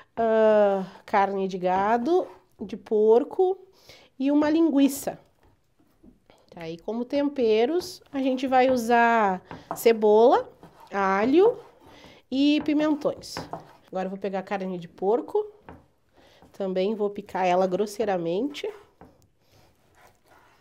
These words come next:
É importante que seja um prato bem temperado.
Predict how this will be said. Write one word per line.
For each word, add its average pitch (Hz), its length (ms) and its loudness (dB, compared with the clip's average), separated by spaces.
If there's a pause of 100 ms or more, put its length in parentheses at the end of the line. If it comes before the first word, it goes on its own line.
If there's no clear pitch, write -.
(340)
É 180 60 -8
importante 214 680 -2
que - 160 -4
seja 240 280 4
um 226 40 0
prato 226 280 2
bem 214 220 0
temperado. 254 720 0